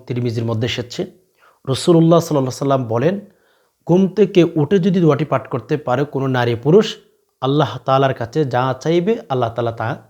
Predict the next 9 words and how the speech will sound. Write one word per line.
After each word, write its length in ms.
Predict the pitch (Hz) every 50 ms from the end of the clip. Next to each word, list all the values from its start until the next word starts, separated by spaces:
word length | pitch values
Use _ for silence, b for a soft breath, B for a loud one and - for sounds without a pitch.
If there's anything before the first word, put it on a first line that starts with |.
| - 131
দিয়ে 280 | 113 113 131 127 110
ফেলবে। 320 | 101 - 104 95 - - - _ _ _ _ _ _ _ _ _ _ _ _ _ _ _ _ _ _ - 123
যে 240 | 120 175 277 285 269
কোনো 240 | 277 - 269 233 190
জিনিস, 340 | 139 160 151 120 - - - _ _ _ _ _ _ _ -
হালাল 520 | - - - 165 180 185 180 175 151 123
জিনিস 300 | 117 135 170 233 214 - -
যদি 240 | 156 180 160 160 165
আপনি 220 | 143 - - 123